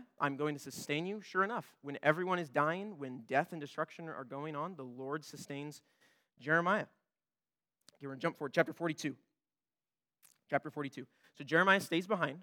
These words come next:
He stays behind in Israel. We gotta wrap things up pretty quick here. Jeremiah stays behind in Israel. And the people say, the people,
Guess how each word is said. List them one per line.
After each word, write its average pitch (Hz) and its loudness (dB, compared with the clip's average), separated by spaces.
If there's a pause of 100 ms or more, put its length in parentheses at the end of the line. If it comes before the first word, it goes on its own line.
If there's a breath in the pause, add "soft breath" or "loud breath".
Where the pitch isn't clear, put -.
(120)
He 143 -14
stays 151 -6
behind 170 -2
in 165 -8
Israel. 135 -12 (220)
We 131 -14
gotta 131 -2
wrap 127 -6
things 131 -14
up 123 -16
pretty - -18
quick 120 -16
here. 117 -18 (520)
Jeremiah 156 4
stays 165 2
behind 180 0
in 190 -6
Israel. 131 -6 (1200)
And 156 4
the 151 0
people 226 2
say, 151 4 (1400)
the - -14
people, 202 4